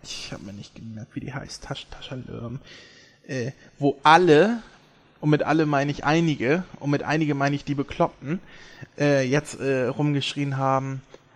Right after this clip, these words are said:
„Ah, sie ist River, sie ist River, sie ist eine vergangene River oder, oder eine zukünftige River, das ist River, das muss River sein, la, la, la, la, la, la, la.“ Pff, ja,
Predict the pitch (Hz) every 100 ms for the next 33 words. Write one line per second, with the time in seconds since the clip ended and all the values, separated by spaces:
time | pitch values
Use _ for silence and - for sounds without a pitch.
0 | - 254 330 311 294 294 277 269 240 269
1 | 262 - 226 233 269 240 233 226 254 262
2 | - 311 277 285 277 262 262 269 285 -
3 | 254 175 240 262 262 269 254 269 277 262
4 | 254 151 147 135 143 135 185 254 339 320
5 | 302 - 277 294 262 254 285 254 269 302
6 | - 180 285 208 240 196 302 - 202 262
7 | 190 208 240 254 202 330 233 277 302 247
8 | 196 196 165 160 147 - - - - -
9 | - 71 67 73 - - - - - _
10 | - - -